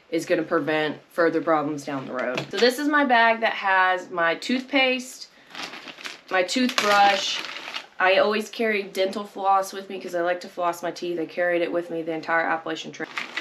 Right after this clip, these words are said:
I have extra contacts in here as well. I have a little mini toenail clippers in here, mini tweezers, and just a little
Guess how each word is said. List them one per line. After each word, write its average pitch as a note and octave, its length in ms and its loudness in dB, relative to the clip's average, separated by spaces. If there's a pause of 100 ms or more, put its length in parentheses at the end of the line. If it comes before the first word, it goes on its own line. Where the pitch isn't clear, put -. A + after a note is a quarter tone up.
(140)
I C4 140 4
have F3 640 6 (260)
extra G#3 300 -2
contacts G3 480 2
in F3+ 100 -6
here F3+ 200 2
as E3 180 0
well. F#3+ 580 4 (400)
I F#3 40 -2
have G3 260 4
a F3+ 100 2
little F3+ 320 2
mini F3+ 720 0 (480)
toenail G#3+ 520 2
clippers G#3+ 680 -4
in G#3 160 -6
here, G3 580 0 (720)
mini F#3+ 360 0
tweezers, G3 1040 0 (480)
and E3+ 440 4
just F3 220 -6
a F3 60 0
little D#3+ 560 0